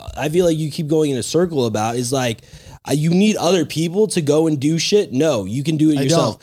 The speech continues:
Speaker 2: don't.
Speaker 1: And also, if you wanna go find those other people, you could go find them too.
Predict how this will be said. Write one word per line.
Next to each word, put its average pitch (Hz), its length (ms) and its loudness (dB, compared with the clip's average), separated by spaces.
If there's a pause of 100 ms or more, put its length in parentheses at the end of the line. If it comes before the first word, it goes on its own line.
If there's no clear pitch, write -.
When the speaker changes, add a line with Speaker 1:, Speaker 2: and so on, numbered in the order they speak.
(120)
Speaker 2:
don't. - 120 -20 (180)
Speaker 1:
And 165 160 2
also, 170 600 2 (180)
if 156 120 0
you 175 100 0
wanna 196 280 2
go 170 180 2
find 151 240 0
those 143 140 2
other 135 160 2
people, 131 500 -2 (920)
you 180 120 0
could 196 120 0
go 175 140 2
find 160 320 0
them 107 100 -2
too. 175 300 -2